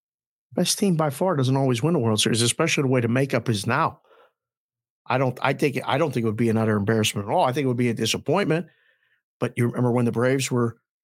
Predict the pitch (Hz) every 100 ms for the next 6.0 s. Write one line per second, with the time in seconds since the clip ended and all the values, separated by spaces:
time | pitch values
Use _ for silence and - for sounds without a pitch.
0 | _ _ 107 127 131 127 120 120 135 131
1 | 127 123 117 127 147 139 120 127 113 113
2 | 127 147 120 127 117 110 120 143 147 139
3 | 139 139 131 - 147 - - 131 123 131
4 | 120 135 131 - 151 139 110 104 117 123
5 | 127 110 117 123 117 - - 117 127 -